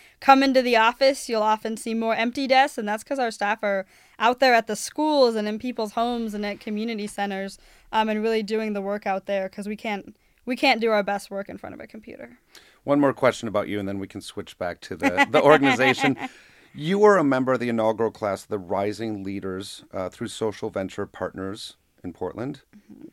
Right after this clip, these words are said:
Speaker 2: What, what, what is that?
Speaker 1: Yeah, that was a really great expen-, experience. Social Venture Partners Portland is part of a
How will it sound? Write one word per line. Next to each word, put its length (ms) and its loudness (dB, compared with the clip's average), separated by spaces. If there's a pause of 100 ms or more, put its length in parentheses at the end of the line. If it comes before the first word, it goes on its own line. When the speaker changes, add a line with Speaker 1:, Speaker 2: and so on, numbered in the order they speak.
Speaker 2:
What, 260 -4
what, 300 -6
what 160 -4
is 200 -6
that? 320 -6 (180)
Speaker 1:
Yeah, 180 2 (180)
that 140 6
was 100 0
a 120 0
really 240 -2
great 160 4
expen-, 420 -4 (140)
experience. 580 -4
Social 260 0
Venture 360 -2
Partners 400 0
Portland 420 -4
is 100 -8
part 240 -2
of 80 -6
a 280 -4